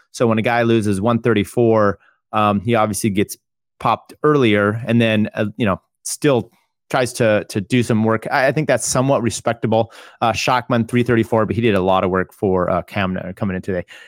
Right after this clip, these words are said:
Guillaume Martin loses forty-five seconds. That's about as, as good as you're expecting him to do. It's probably what he's gonna do most of the time.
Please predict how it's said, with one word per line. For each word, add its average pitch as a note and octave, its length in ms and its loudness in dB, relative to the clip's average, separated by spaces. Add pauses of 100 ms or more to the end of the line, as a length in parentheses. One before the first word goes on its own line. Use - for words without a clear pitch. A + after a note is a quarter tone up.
(160)
Guillaume B2 200 2
Martin A#2+ 500 0
loses G#2+ 420 0
forty-five A2 520 0
seconds. A2+ 420 -2
That's G#2 160 -8
about G2+ 200 0
as, F#2+ 180 -4 (100)
as F#2+ 240 -2
good G#2 160 0
as G2 120 -6
you're G2 320 -4
expecting G2+ 480 -6
him C3 220 -2
to C3 100 -2
do. A#2 280 2
It's E2+ 80 -14
probably A2+ 220 0
what G#2+ 100 2
he's G2 100 -4
gonna G2 180 -2
do G2 140 -4
most - 240 -2
of A#2 80 -2
the - 60 -8
time. G#2+ 280 -2